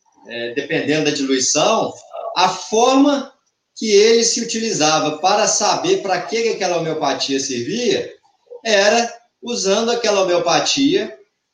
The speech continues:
em alguém saudável, e ele anotava todos os sintomas que aquela pessoa apresentava,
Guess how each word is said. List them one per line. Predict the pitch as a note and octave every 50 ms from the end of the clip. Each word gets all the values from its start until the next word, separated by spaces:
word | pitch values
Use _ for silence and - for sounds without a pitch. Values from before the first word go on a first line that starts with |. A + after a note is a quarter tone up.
| _ _ _ _ _ _ _ - - _ _ _ _ _ - _ _ _ _
em | - F#3 G3+
alguém | G3 F3+ D#3 D3+ D3
saudável, | D3 - F3+ F#3 G3+ F3 E3+ E3+ F3 G3+ A3 A3+ A#3+ C4+ D4+ - - - _ _ _ _ _ _ _ _ _ _ _ _ _ _ - _ - - - - - A3+
e | A3+ A#3
ele | B3 B3 B3 B3 B3+
anotava | B3+ B3+ C4+ C#4+ C#4 - - G3+ A3 - - - F3 C#3+ B2 - - - - _ _ _ _ _ _ -
todos | - A3+ C4 C4+ - - A3+
os | B3 A#3 -
sintomas | - B3+ B3 A#3 - - G3 G3 G#3 G#3+ A3+ A#3+ A#3+ A#3+ -
que | - A3+
aquela | - - G#3+ G#3 G#3 G#3 G#3
pessoa | G#3+ G#3+ F#3+ - - F3+ F#3+ G3
apresentava, | F#3+ G3 G3+ G3 G#3+ A#3+ A#3 - F3 D3+ D3 C3 - - -